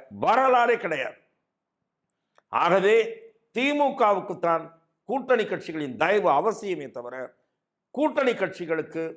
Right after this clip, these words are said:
திமுக இல்லாவிட்டால் இன்னொரு முகாம் இருக்கிறது. ஏன் அதிமுக கூட்டணியில், ஆ, இடம் இருக்காதா?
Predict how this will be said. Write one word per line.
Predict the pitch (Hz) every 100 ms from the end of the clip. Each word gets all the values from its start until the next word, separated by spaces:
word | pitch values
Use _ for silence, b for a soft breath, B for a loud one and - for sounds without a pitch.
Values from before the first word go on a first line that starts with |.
| - _ -
திமுக | 170 240 254 254 233 233
இல்லாவிட்டால் | 240 254 247 302 294
இன்னொரு | 294 311 277
முகாம் | 233 208 196
இருக்கிறது. | 156 127 123 110 _ _ _ _ _ _ _ _ _ -
ஏன் | 226 247
அதிமுக | 208 247 269 233 190 202 185
கூட்டணியில், | 180 185 170 156 139 - _ -
ஆ, | 180 180 165 160
இடம் | 170 220 202
இருக்காதா? | 160 131 120 180